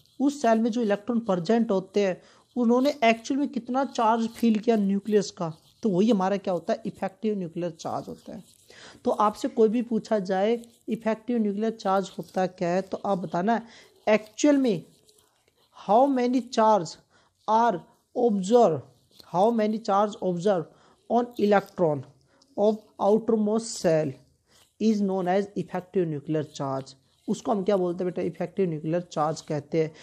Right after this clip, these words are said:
कि एक्चुअल में किसी इलेक्ट्रॉन ने न्यूक्लियस के कितने चार्ज को फील किया, तो उसी को हम क्या बोलते हैं बेटा? इफेक्टिव न्यूक्लियर चार्ज बोलते हैं। एक एग्जांपल पे लेके चलते हैं बेटा, देखो और अच्छे से क्लियर हो जाएगा।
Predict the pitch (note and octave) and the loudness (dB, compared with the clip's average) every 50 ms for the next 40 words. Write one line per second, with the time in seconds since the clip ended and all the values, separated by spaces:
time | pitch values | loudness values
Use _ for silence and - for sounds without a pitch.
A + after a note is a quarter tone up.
0 | - - - - - - C4 C#4+ - - - G#3+ A3 A3 - - C#4+ C#4 B3+ A#3 | -20 -20 -20 -8 -2 2 2 4 4 4 2 2 0 0 0 -2 0 0 2 4
1 | A3 A3 A3+ A#3+ B3+ A#3+ - - _ _ _ - A#3 A3+ A#3 C#4 C#4 C4 A3 A3 | 4 4 4 2 0 -4 -8 -14 _ _ _ -2 -2 0 2 2 2 2 2 0
2 | G#3+ G#3+ - - A3 A3 A3 A3 A#3 A#3 A3 G#3 G#3 F#3+ A3 A3 A3 - - A#3+ | -2 -2 -2 -2 0 0 0 0 0 2 2 0 0 0 -2 -4 -4 -4 -4 -6
3 | A#3 - A#3 A#3 B3+ B3 B3 A#3 A#3+ A3+ G3 G3 G3 F#3 - B3 A3+ A3+ - - | -4 -6 -8 -6 -4 -4 -4 -2 -2 0 0 0 0 -2 -2 -2 -2 -2 -2 0
4 | G#3 G#3+ A3 G#3+ G3 - G#3+ G#3 G#3 G3 F3 D#3+ - - _ _ _ _ _ _ | 0 2 0 0 -2 0 2 4 4 4 2 0 -4 -12 _ _ _ _ _ _
5 | - A#3 A3+ G3 - - A#3+ A#3 A3 F#3+ G3 F3+ G#3+ G3 F#3 F3+ F3+ F3 F3 F3 | -6 -2 -2 -2 -2 -2 -4 -2 -2 -4 -2 -2 -2 -2 -2 0 -2 -4 -4 -4
6 | F#3 F3+ F3+ - G3+ G3 F#3+ - F#3 F3 - - G#3 G3+ F3+ E3 D#3+ D#3 - E3 | -6 -6 -6 -4 -6 -6 -6 -6 -8 -10 -8 -6 -4 -4 -4 -4 -6 -6 -6 -4
7 | E3 F3 E3 - - E3 D#3 D3+ D3 D3 - - B3 E3 D3 C#3 - - - - | -4 -4 -4 -4 -2 0 0 0 0 -2 -6 -10 -8 -8 -8 -8 -8 -8 -8 -8
8 | - - - - _ _ _ _ _ _ _ _ - - _ _ - A#3 A#3 A#3 | -8 -12 -18 -20 _ _ _ _ _ _ _ _ -20 -20 _ _ 4 4 6 6
9 | A#3+ A3+ G3+ E3+ A3 A3 A3 - A#3 A#3 A3+ - B3 A#3 A3 G#3+ A3+ A3+ A3 - | 4 4 4 4 2 0 2 2 0 0 2 4 4 4 4 4 2 0 -2 -2
10 | F3 E3+ E3 F#3+ F#3+ F3+ F3+ G3+ F#3+ G3+ F#3 - G#3+ - - - G3 G3 G3 F#3+ | -2 -2 -2 -2 -2 -2 -2 -2 -4 -4 -4 -6 -6 -8 -8 -6 -6 -4 -4 -6
11 | - - F#3 - G3+ F#3+ G#3 G3+ F#3+ F#3 F#3 F3+ F#3 F#3 F#3 F3+ - | -6 -8 -10 -10 -8 -4 -4 -2 -2 -2 -2 -2 -2 -2 -4 -4 -6